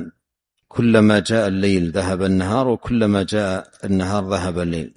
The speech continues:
وهكذا أبدًا على الدوام حتى يطوي الله هذا العالم وينتقل العباد إلى دار غير هذه الدار. قال: "و-،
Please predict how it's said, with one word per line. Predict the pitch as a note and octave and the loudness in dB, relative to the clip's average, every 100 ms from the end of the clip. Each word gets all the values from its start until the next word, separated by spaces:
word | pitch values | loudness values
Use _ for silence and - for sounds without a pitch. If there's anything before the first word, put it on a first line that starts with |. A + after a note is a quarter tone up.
| _ | _
وهكذا | G2 G2+ - G#2 F#2 F2+ - | -4 -4 -2 -4 -4 -4 -4
أبدًا | G#2 F#2+ F#2 F2+ | -2 -2 -2 -4
على | E2+ G2+ | -4 -6
الدوام | E2+ F#2+ G2+ B2+ - - | -4 -4 -2 -2 -4 -8
حتى | - B2 - F#2+ F#2 - | -8 -8 -4 -4 -4 -8
يطوي | G2 A#2 - G2+ G2 | -6 -4 -4 -4 -4
الله | F#2 G2+ F2 F2 F#2 | -2 -4 -4 -4 -4
هذا | F#2+ F#2 | -4 -4
العالم | E2+ G#2 A2+ C3+ - - - _ _ _ _ | -4 0 2 0 -4 -18 -20 _ _ _ _
وينتقل | G#2 A2+ A2 - A2 G#2 F#2+ | 2 4 4 2 -4 -2 -2
العباد | F#2 D#2+ F2+ G2 G2 F2 | -2 -2 -4 -2 -2 -4
إلى | F#2 F#2 E2+ | -4 -4 -4
دار | G2+ A#2 | -2 0
غير | A2 G2 A#2 F#2+ F2 | 0 0 0 0 -2
هذه | E2+ D#2+ D#2 | -4 -6 -10
الدار. | - D2+ C2 _ _ _ _ _ _ _ _ | -12 -16 -16 _ _ _ _ _ _ _ _
قال: | - G#2+ G#2 | 0 2 4
"و-، | G2+ G2 F2+ | 2 0 -4